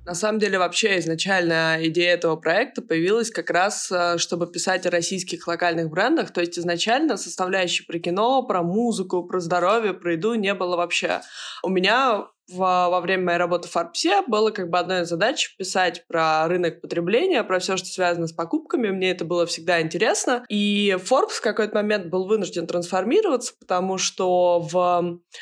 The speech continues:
весной стало понятно, что журналы принтовые Форбса закроются, что есть определённые ограничения от американцев, и что американцы, а, из военной спецоперации запрещают нам, а, писать про развлечения, потребление. Ну, в общем, как бы не время сейчас там совершать покупки и веселиться.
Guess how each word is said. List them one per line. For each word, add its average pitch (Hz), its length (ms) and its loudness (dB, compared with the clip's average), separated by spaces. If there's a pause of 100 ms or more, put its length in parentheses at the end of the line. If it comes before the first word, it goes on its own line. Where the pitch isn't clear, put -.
(140)
весной 220 360 2
стало 185 240 0
понятно, 180 460 0
что 170 200 -2
журналы 170 540 2
принтовые 170 580 0
Форбса 175 420 -2
закроются, 285 600 0
что 214 180 -2
есть - 200 -2
определённые 190 400 -2
ограничения 185 520 0
от 160 80 -2
американцев, 226 640 -2
и 233 60 -2
что 208 220 0
американцы, 196 720 0 (380)
а, 185 360 4
из 190 160 -4
военной 180 420 0
спецоперации 233 880 -2
запрещают 196 720 0
нам, 202 280 0
а, 175 220 2
писать 202 480 -2
про 170 220 0
развлечения, 190 640 0
потребление. 220 640 0
Ну, 190 120 -2
в 202 40 2
общем, 220 260 -4
как 180 220 -2
бы 165 80 -6
не 180 120 -2
время 240 300 2
сейчас 196 440 -2
там 160 120 -12
совершать 175 380 -6
покупки 220 420 -4
и 185 40 0
веселиться. 185 560 -4